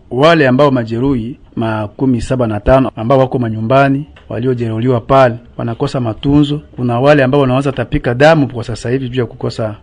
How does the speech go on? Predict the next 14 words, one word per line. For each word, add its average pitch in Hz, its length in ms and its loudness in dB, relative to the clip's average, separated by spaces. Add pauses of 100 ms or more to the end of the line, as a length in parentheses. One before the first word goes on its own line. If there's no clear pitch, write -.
(260)
pesa. 113 340 -6 (220)
Ningetoa 127 460 2
wito 139 560 0
kwa 120 120 -6
watenda 113 380 -6
mema, 123 360 -2 (220)
wale 143 260 4
ambao 135 260 4
wanaweza 127 400 0
sikia 143 480 -2
hii 139 120 0
sauti, 117 640 -8 (100)
kusema 151 300 -2
kwamba 139 500 0